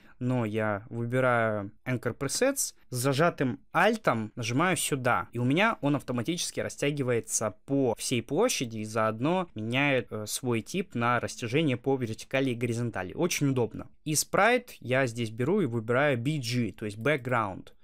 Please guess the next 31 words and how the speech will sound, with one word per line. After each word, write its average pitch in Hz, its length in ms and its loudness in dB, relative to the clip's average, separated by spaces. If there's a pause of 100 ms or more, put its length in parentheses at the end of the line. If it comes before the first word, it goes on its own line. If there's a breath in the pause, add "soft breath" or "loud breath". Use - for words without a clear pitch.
(240 soft breath)
И - 40 -8
у - 20 -4
меня 120 160 0
сразу 156 340 2
становится 123 460 -4
такой - 240 -2
бэкграунд. 113 720 -2 (180)
Перейду 180 280 2
в 185 40 4
настройки 180 460 0
канваса, 208 720 2 (180)
я 135 380 2
Screen 131 240 -4
Space 123 560 -4 (340 soft breath)
поставлю 110 480 -4
камера, 208 560 2 (300 soft breath)
укажу 127 420 -2
здесь 110 600 -6
данную 113 360 -2
камеру. 208 500 2 (120)
Plane 160 300 2
Distance 147 580 -4
я 127 180 0
поставлю 110 720 -2
в 110 460 0
десять. 127 680 -4 (400 loud breath)
Это 127 180 0
дальность 160 540 4
прорисовки 123 600 -2
моей 117 300 0
камеры. 104 500 -2